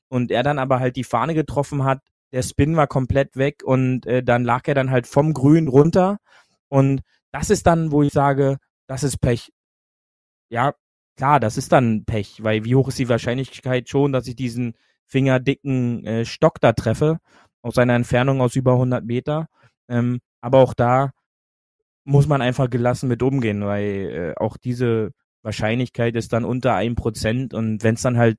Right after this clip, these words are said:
dazu kommt, dann sollte man an dem Tag nochmal zum ortsansässigen Lottoladen fahren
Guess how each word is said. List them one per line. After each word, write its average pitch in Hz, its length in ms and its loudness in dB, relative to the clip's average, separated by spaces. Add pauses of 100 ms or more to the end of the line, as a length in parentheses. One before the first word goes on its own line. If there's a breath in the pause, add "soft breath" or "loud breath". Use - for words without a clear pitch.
(100)
dazu 113 300 0
kommt, 123 320 2
dann 113 100 4
sollte 117 240 4
man 120 180 0
an 113 140 0
dem 117 220 2
Tag 123 320 0
nochmal 120 320 -2
zum 110 420 -2
ortsansässigen 113 800 0
Lottoladen 117 640 6
fahren 117 400 -2